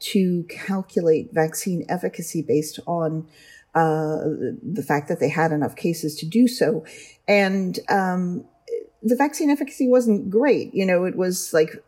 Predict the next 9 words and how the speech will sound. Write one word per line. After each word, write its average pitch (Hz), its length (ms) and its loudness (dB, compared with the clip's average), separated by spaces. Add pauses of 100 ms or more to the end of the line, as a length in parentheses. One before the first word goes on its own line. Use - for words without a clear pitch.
almost 180 420 0
forty-four 170 640 0
percent 202 540 -2
in 180 260 -2
the 165 720 2
youngest 170 640 -2
kids 233 400 2 (460)
and, 165 680 -2
uh, 160 300 0